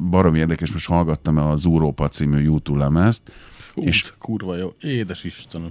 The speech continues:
Speaker 1: tökéletesen jó.
Speaker 2: Igen.
Speaker 1: Ele-, elején hánytam tőle, mert ez a Flood nevezetű úriember, ö, mixer
Speaker 2: Igen.
Speaker 1: keverte a
Speaker 2: Igen,
Speaker 1: lemezt,
Speaker 2: igen,
Speaker 1: és
Speaker 2: és
Speaker 1: egy
Speaker 2: nagyon, nagyon
Speaker 1: fos,
Speaker 2: furcsa szanja, igen.
Speaker 1: furcsa fos, és mégis jó, mert a zene viszont annyira jó. Na, és, ö, ott, ö,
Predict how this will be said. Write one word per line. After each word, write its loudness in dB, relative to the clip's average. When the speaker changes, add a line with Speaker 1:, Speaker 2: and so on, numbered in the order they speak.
Speaker 1:
tökéletesen 4
jó. 6
Speaker 2:
Igen. 2
Speaker 1:
Ele-, 4
elején 4
hánytam 2
tőle, 2
mert 2
ez 0
a 2
Flood 2
nevezetű 2
úriember, 4
ö, -4
mixer 2
Speaker 2:
Igen. 2
Speaker 1:
keverte 4
a 0
Speaker 2:
Igen, 4
Speaker 1:
lemezt, 6
Speaker 2:
igen, 4
Speaker 1:
és 4
Speaker 2:
és 0
Speaker 1:
egy 6
Speaker 2:
nagyon, 4
nagyon 6
Speaker 1:
fos, 4
Speaker 2:
furcsa 4
szanja, 2
igen. 0
Speaker 1:
furcsa 6
fos, 0
és 2
mégis 6
jó, 8
mert 6
a 6
zene 6
viszont 6
annyira 6
jó. 4
Na, 4
és, 2
ö, 4
ott, 4
ö, 4